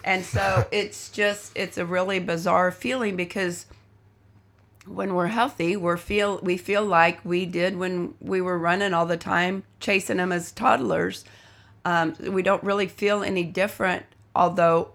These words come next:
Speaker 1: our age tells us differently. But it's just, um,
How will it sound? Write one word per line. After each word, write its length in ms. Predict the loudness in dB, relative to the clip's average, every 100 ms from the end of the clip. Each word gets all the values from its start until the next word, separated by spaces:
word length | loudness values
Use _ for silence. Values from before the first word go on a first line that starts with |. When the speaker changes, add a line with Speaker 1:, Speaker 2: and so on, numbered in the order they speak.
| 0
Speaker 1:
our 340 | 2 4 0 -6 _ _
age 440 | 2 2 0 -6 -12 _ _ _ _ _ -2
tells 260 | 0 2
us 160 | 0 -2
differently. 720 | -4 -4 -4 -4 -4 -6 -8 -18 -20 -20 -6
But 220 | 0 2
it's 300 | 2 -2 -4
just, 420 | -2 -2 -2 -14 -20 -20 -20 _
um, 380 | -4 0 0 -2